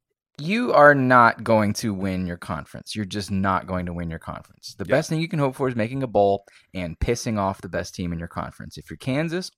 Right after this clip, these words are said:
Speaker 1: all you can hope for is to piss off Oklahoma. You know what Oklahoma really fucking hates? The triple option.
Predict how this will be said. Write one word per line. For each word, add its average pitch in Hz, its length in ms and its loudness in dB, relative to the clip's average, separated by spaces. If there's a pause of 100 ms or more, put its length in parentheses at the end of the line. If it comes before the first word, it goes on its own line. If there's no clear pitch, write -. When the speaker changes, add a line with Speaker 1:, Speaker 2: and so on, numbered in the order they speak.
Speaker 1:
all 170 260 8
you 220 140 -2
can 233 200 -2
hope 160 220 2
for 120 220 -2
is 107 120 -6
to - 100 -14
piss - 340 -6
off 107 220 -4
Oklahoma. 95 580 -8 (240)
You 190 100 -6
know 254 100 -2
what 254 120 -2
Oklahoma 185 460 -4
really 151 240 -4
fucking 160 340 -8
hates? 151 340 -6 (220)
The 123 160 0
triple 127 380 -4
option. - 500 0